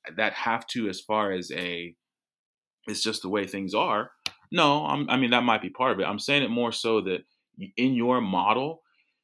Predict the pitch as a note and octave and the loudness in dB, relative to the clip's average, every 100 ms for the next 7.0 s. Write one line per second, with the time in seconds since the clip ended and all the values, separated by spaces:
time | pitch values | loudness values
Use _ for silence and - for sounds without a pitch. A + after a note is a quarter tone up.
0 | _ _ _ _ _ - G2+ A#2+ C#3 A#2 | _ _ _ _ _ -4 0 0 -2 4
1 | A#2 E2+ G#2 - C3 B2 B2 B2+ B2 A2+ | 6 6 2 0 -4 -2 2 4 4 0
2 | G#2 - - - - G2+ G#2 A#2 F#2+ F#2 | -6 -14 -18 -20 -10 -6 -4 -4 -4 0
3 | G2+ G#2+ A2 A2 F#2+ F2 G#2+ F#2 F#2 F#2 | 4 6 6 4 0 -2 0 0 -2 -2
4 | F#2+ G2 F#2+ F#2+ - - F#2+ F2+ E2+ F2+ | 0 0 2 0 -2 -6 -4 -4 -4 -4
5 | F2 - F#2 G#2 - F2+ F#2+ G2 G2+ F#2 | -4 -4 -4 -4 -6 -6 -6 -4 -4 -2
6 | F#2+ - - A#2+ A#2 E2 D#2 E2+ D#2+ | -6 -6 -2 -4 -4 -10 -10 -10 -10